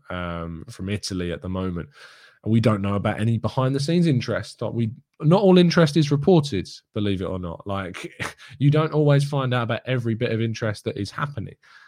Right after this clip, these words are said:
And I think that is certainly the case what's happening with Fabian, is that we're hearing about Arsenal's apparently representatives meeting with his agents, but there'll be lots of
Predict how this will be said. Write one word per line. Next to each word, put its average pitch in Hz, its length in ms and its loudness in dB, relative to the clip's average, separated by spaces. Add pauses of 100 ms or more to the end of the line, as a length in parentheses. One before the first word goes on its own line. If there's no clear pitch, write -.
(240)
And 98 400 -6
I 107 60 -4
think 107 240 -4
that 101 120 -2
is - 140 -6
certainly 98 240 -2
the 90 100 -6
case 95 320 -4
what's - 100 -20
happening 92 380 -8
with 87 160 -8
Fabian, 92 560 -4
is 82 140 -14
that 82 140 -8
we're 90 140 -8
hearing 117 360 0
about 92 220 -2
Arsenal's 139 520 4
apparently 117 320 -2
representatives 101 720 -4
meeting 95 240 -4
with 90 80 -6
his 90 140 -4
agents, 117 460 0 (300)
but - 100 -20
there'll 131 140 2
be 127 140 4
lots 139 380 0
of 76 160 -6